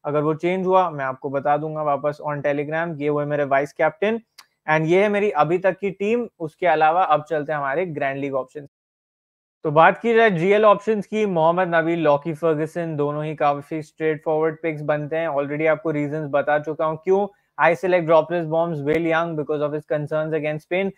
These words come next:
अजमतुल्ला ओमरजाई क्योंकि उनका जै-, maybe कुछ खास अपॉर्चुनिटी ना मिले with the ball and with the bat there will be some concerns in the form of matchups।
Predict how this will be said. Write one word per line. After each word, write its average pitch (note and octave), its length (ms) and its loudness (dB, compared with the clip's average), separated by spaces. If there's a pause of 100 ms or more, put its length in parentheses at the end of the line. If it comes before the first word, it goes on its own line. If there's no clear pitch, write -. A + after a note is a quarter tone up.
(220)
अजमतुल्ला E3+ 640 2
ओमरजाई E3 480 2
क्योंकि D3+ 320 -8
उनका D#3 220 -2
जै-, D3 180 -2 (960)
maybe C#3 280 -16
कुछ D3 160 -20
खास C#3+ 360 -4
अपॉर्चुनिटी D3+ 600 -4
ना C#3+ 180 -2
मिले D#3 220 -2
with D#3 180 -2
the D3+ 120 0
ball F3+ 220 8 (320)
and D3 200 0
with D3+ 120 2
the D#3 120 2
bat C#3+ 280 6
there C#3 160 0
will C#3 120 -4
be D3 100 -2 (280)
some D3 180 -6
concerns D3 520 -4
in D3 120 -4
the D3 100 -8
form C#3+ 140 -2
of D3+ 140 -2
matchups। F3 440 0